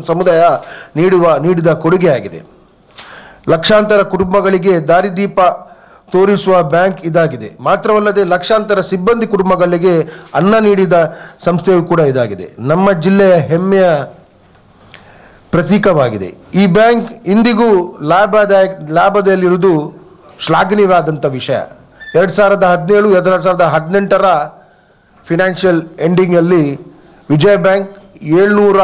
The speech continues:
ಇಪ್ಪತ್ತ ಏಳು ಕೋಟಿ ಲಾಭ, ಲಾಭವನ್ನು ದಾಖಲಿಸಿದ್ದು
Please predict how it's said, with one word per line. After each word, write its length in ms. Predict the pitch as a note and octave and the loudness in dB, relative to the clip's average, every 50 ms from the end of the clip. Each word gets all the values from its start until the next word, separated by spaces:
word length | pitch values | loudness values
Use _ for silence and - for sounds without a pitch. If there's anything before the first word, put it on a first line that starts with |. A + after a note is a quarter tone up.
| F3 D3+ C#3+ - - - - - _ _ _ - - | 2 0 0 -4 -10 -18 -20 -20 _ _ _ -6 -6
ಇಪ್ಪತ್ತ 360 | E3 E3 - C4 B3 - A#3+ | -6 -2 -2 -2 0 0 0
ಏಳು 400 | G#3 G3+ G3 G#3+ A#3+ C4 B3+ A3 | 0 2 4 4 4 4 2 0
ಕೋಟಿ 420 | D#3 - G3+ G3+ G3 G3 F#3+ F3+ | -2 0 0 0 0 0 -2 -2
ಲಾಭ, 320 | D#3+ D#3+ E3 F3 F3+ F3 F#3 F#3 F3+ F#3 - - D3+ | 0 2 2 2 2 2 0 0 0 -2 -6 -6 -2
ಲಾಭವನ್ನು 540 | D3+ E3+ F3+ E3 F3+ F3+ E3+ E3+ D#3+ D3+ D#3 | 0 0 0 0 0 -2 -2 -2 -4 -2 0
ದಾಖಲಿಸಿದ್ದು 1000 | D#3+ E3+ D#3+ E3+ F3 E3 E3 E3+ E3 D#3 D#3 F#3+ F3 D3+ D3 D3 - - - | 0 0 0 -2 -6 -6 -6 -8 -8 -2 0 0 0 0 -4 -8 -14 -20 -20